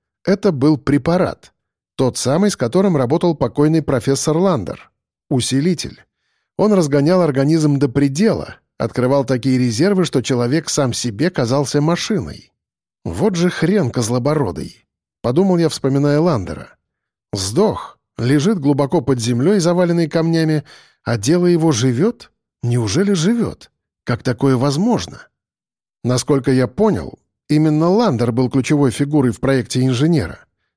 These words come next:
Без его сеансов гипноза нельзя было сделать из подопытных послушных солдат. Он подавлял волю, вкладывал команды, а уже потом препарат добивал, дорабатывал тело,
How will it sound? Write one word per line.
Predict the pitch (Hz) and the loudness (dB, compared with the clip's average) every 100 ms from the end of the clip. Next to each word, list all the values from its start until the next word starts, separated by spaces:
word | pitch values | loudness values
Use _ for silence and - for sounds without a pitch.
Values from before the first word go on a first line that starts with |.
| _ | _
Без | 107 123 123 | -4 -2 0
его | 123 151 | 0 2
сеансов | 196 170 170 151 127 | 2 2 0 0 -2
гипноза | 120 - 120 139 151 175 - - _ - | -2 -4 0 0 2 0 -4 -20 _ -2
нельзя | 135 131 113 185 | 0 2 2 2
было | 226 214 | 2 2
сделать | 147 156 135 | 2 2 2
из | 131 | -2
подопытных | - 127 175 185 - 175 | -2 0 0 0 -2 -4
послушных | - 135 151 139 143 | -2 -2 -2 0 -2
солдат. | - 170 170 117 - - _ _ _ _ _ | -2 -2 -2 -6 -8 -18 _ _ _ _ _
Он | 123 127 | -2 -2
подавлял | 110 131 131 135 120 | 0 0 2 0 0
волю, | 110 190 151 80 - _ | -2 0 0 -4 -12 _
вкладывал | - - 127 120 120 113 | -8 -2 0 0 0 -2
команды, | 131 135 196 143 80 - _ _ _ _ | -4 0 0 0 -4 -14 _ _ _ _
а | - 117 | -2 0
уже | 120 120 | 0 0
потом | - 117 190 226 | -2 -2 0 2
препарат | 143 127 131 165 113 | 0 0 0 0 0
добивал, | 123 120 113 175 165 | -2 0 0 0 0
дорабатывал | 127 131 131 123 117 113 | 0 0 -2 -2 -2 -4
тело, | - 139 185 196 | -2 0 2 0